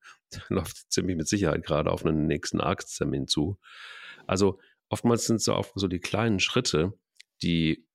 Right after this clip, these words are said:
die, die deutlich, äh, nicht nur gesünder sind, sondern einfach auch davor bewahren, dass man überhaupt in dieses Laufloch hineingerät, ne? Weil wenn du, glaube ich, wenn du einmal in dieser Mühle drin bist, Verletzung,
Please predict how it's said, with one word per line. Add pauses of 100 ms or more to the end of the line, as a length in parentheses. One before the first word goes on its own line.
(140)
die,
die
deutlich,
äh, (120)
nicht
nur
gesünder
sind,
sondern
einfach
auch
davor (300)
bewahren,
dass
man
überhaupt
in
dieses
Laufloch
hineingerät,
ne?
Weil
wenn
du,
glaube
ich,
wenn
du
einmal
in
dieser
Mühle
drin
bist, (760)
Verletzung,